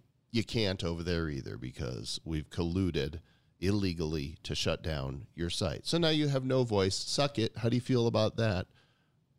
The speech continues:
Mm, not good. You know what? Uh, everybody I know on the right, and clearly I am on the right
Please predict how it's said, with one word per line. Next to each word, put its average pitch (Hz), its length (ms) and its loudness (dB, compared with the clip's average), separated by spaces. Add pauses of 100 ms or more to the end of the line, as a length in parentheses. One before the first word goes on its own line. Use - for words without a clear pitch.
Mm, 90 300 2 (240)
not 101 240 2
good. 80 220 2 (240)
You 113 100 4
know 113 120 10
what? 113 280 6 (1400)
Uh, 90 220 2
everybody 107 520 6
I 92 180 4
know 90 440 4 (480)
on 87 200 0
the 85 100 -2
right, 78 420 -2
and 80 100 -8
clearly 85 440 0
I 76 140 -4
am 78 180 -4
on 73 160 -6
the 71 80 -8
right 76 400 -4